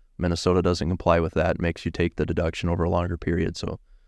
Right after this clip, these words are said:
potential add back and subtraction there in subsequent years. Um, and really from there, um, the only other issue that you could potentially get into, um, if you've got an S corporation,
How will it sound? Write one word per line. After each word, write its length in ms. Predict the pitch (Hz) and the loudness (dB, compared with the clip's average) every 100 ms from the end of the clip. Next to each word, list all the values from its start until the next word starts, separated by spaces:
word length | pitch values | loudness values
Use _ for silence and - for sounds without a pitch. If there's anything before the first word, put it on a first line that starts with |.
| - - | -20 -2
potential 380 | 113 117 110 98 | 2 2 4 4
add 140 | 95 | 4
back 260 | 95 90 85 | 4 2 2
and 120 | 92 | 0
subtraction 580 | - 95 85 87 - 87 | 0 -2 0 0 0 0
there 160 | 87 85 | 2 0
in 120 | 90 | -2
subsequent 500 | - 85 - 85 - | -2 -4 -4 -4 0
years. 400 | 90 90 87 - - - - - - - - | 2 4 0 -4 -18 -20 -20 -20 -20 -20 -8
Um, 360 | - - - - - - - - - - - - - - | -4 -4 -4 -10 -16 -20 -20 -20 -20 -20 -20 -20 -14 -2
and 140 | 101 | 4
really 200 | 120 160 | 6 4
from 280 | - 90 90 - - - _ - - | 2 0 -2 -8 -20 -20 _ -20 -10
there, 600 | 92 101 95 95 95 98 - - | -4 2 4 4 4 2 -4 -8
um, 180 | 90 | -2
the 100 | 95 | 2
only 180 | 110 117 | 4 4
other 180 | 104 107 | 6 4
issue 340 | 104 101 107 | 4 2 0
that 80 | 98 | 0
you 60 | - | -2
could 160 | 113 | -6
potentially 520 | 104 - 104 113 139 123 | -8 -2 -2 0 2 4
get 200 | 120 117 | 4 2
into, 440 | 117 - 127 131 - _ - - - | 0 0 0 -2 -8 _ -20 -10 -4
um, 120 | 76 | -4
if 120 | - | -2
you've 100 | 104 | 2
got 160 | 95 87 | 4 2
an 100 | - | 2
S 180 | 98 - | -2 0
corporation, 800 | 107 98 98 101 98 104 104 | 0 4 4 4 2 0 -2